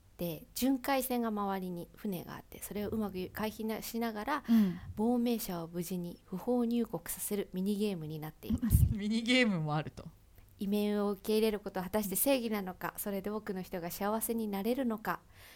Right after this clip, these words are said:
Speaker 1: プレイヤーは何を思い操縦するのでしょう。
Speaker 2: なんで急にエヌエイチケーのナレーションみたいになったんですか？
Speaker 1: <laughs> いや、音質がいいから。
Speaker 2: あ。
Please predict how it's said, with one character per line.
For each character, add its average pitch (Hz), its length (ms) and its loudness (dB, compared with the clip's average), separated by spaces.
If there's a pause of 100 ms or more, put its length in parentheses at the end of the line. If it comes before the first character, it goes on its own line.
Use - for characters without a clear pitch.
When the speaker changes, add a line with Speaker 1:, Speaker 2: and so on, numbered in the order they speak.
(120)
Speaker 1:
プ 202 100 -2
レ 208 120 4
イ 214 40 4
ヤ 202 140 4
ー - 20 2
は 180 100 2
何 254 320 2
を 262 60 0
思 247 240 2
い 202 160 0 (340)
操 208 240 -4
縦 190 180 -2
す 202 140 -2
る 196 100 -4
の 190 120 -4
で 175 100 -4
し 180 140 -4
ょ 165 200 -4
う。 - 80 -20 (1160)
Speaker 2:
な 269 140 2
ん - 20 0
で 214 100 2
急 226 220 4
に 208 360 6
エ 233 100 6
ヌ 226 80 6
エ 247 60 10
イ 254 80 6
チ - 100 2
ケ 254 140 10
ー 226 40 10
の 175 380 2
ナ 220 160 10
レ 240 80 12
ー 277 60 10
シ 254 100 8
ョ - 20 8
ン 226 40 4
み 330 80 10
た 208 60 8
い - 20 8
に 170 40 2
な 175 40 -2
っ 156 40 -2
た 175 80 0
ん - 40 0
で 165 40 -2
す - 80 -6
か？ 156 140 -4 (120)
Speaker 1:
<laughs> - 80 -16
い - 20 2
や、 214 160 8
音 294 100 10
質 285 200 6
が 269 100 4
い 269 80 2
い 240 40 -6
か 175 140 -4
ら。 208 180 4
Speaker 2:
あ。 202 40 2